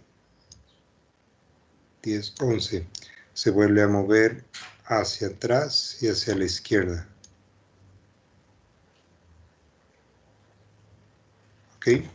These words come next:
En el <clears throat> quince se mueve al frente y adelante. El, el que vas a mover es esta, este circulito amarillo.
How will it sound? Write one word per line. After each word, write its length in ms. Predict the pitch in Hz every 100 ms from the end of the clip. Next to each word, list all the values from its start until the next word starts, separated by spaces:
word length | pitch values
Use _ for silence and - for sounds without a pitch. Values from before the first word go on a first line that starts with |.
| _ _ _ _ - - - _ _ _ _ - _ _ -
En 360 | 123 123 120 123
el 500 | 127 127 127 127 127 _ _ _ _ _ _ _ _ _ _ _ _ _ _ -
<clears throat> 340 | - 127 - -
quince 580 | 127 131 - 143 147 - _ - -
se 140 | 117
mueve 280 | 110 104 110
al 100 | 104
frente 440 | - 117 113 120
y 100 | 107
adelante. 800 | 101 95 95 95 92 87 98 85 80 76 _ _ _ _ _ _ _ _ _ - - _ _ _ _ _ _ _ _ _ _ _ _ _ _ _
El, 280 | 131 123 156
el 200 | 123 117
que 100 | 131
vas 200 | 135 160
a 40 |
mover 320 | 147 135 139
es 200 | 139 135
esta, 540 | 139 127 - 135 135 135
este 280 | 120 - -
circulito 640 | 123 113 - 107 107 117
amarillo. 500 | 104 104 101 95 90